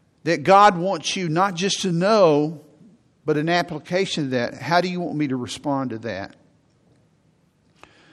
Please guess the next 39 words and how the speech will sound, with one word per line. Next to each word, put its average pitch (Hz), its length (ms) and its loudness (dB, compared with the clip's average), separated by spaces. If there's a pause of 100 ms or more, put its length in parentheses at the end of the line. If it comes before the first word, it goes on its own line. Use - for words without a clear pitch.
(260)
And 147 140 -6
sometimes 214 500 2
it 147 100 -2
just 165 300 -4
may, 170 140 -4
it, 156 360 -8
it 160 120 -4
may 170 160 -2
be 165 160 0
a 147 60 2
repentance 151 880 -6 (340)
in 160 140 -2
the 151 80 0
matter 165 340 2
of 139 240 -4
the 147 80 0
way 147 160 4
that 139 180 -4
you're 143 120 -8
thinking 196 480 -6
about 123 320 -4
something. 104 520 -6
It 117 160 -8
may 160 140 0
not 147 220 -2
be 151 120 -2
something 165 400 -6
you 147 60 -4
do 143 160 0
with 131 100 -4
your 131 140 -4
hands. 143 720 -6 (1500)
But 160 140 -2
there, 175 140 0
there's 165 300 2
a 175 40 0
response 233 680 0
to 180 120 -2
that. 113 320 -6